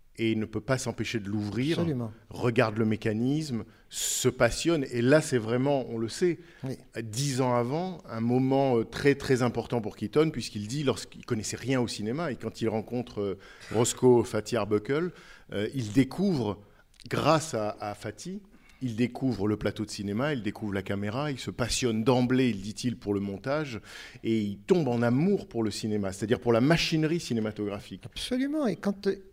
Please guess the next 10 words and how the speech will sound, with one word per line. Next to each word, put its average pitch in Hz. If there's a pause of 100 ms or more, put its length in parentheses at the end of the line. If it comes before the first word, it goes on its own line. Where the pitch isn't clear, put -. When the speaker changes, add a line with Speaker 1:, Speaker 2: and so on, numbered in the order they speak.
Speaker 2:
quand... 214 (340)
Quand 175
on 202
pense 269
que 139 (1600)
il 151
était 156
privé 214
du 165
verbe 170